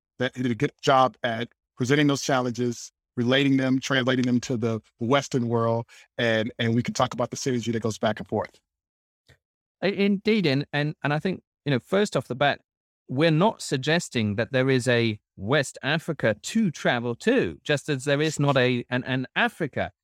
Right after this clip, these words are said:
Speaker 2: You know, East Africa looks and feels very different to Central Africa, to West Africa. But,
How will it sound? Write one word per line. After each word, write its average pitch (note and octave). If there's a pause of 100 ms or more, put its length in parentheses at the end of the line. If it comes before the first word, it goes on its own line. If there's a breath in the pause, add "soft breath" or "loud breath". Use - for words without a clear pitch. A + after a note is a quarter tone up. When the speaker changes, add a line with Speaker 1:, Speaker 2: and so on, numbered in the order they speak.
(160)
Speaker 2:
You D3
know, C#3+ (240)
East E3+
Africa D3+
looks D3
and B2
feels E3+
very C3
different D3
to D#3
Central F3+
Africa, G2+
to C#3
West D3+
Africa. A2+
But, E3+